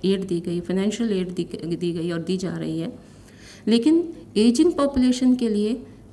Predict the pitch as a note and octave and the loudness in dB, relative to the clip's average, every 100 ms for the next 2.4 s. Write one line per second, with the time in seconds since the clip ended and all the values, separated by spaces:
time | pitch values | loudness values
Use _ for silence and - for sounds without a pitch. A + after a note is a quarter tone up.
0 | - G#3 G#3 C#4+ D4 B3+ A#3 G#3+ A3+ C4 | -2 0 2 2 2 2 2 -2 0 0
1 | A3 G#3 A3 A3+ A3 G#3+ - G3 F#3 F#3+ | 0 -2 -2 -2 -4 -4 -4 -4 -4 -4
2 | F3 E3 E3 | -8 -8 -10